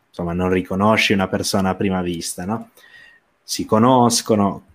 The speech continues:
cominciano a, fondano, insomma, la, la ciurma dello spettro e finalmente, eh,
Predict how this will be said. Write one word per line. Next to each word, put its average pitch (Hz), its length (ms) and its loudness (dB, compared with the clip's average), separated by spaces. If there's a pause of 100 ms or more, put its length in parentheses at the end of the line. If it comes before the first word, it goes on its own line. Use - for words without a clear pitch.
cominciano 98 720 -2
a, 87 280 -8
fondano, 104 580 2
insomma, 101 380 0
la, 95 420 2
la 92 160 -2
ciurma 110 480 4
dello 95 240 -2
spettro 135 800 -2 (640)
e 139 320 0 (400)
finalmente, 117 1040 0 (480)
eh, 82 680 -8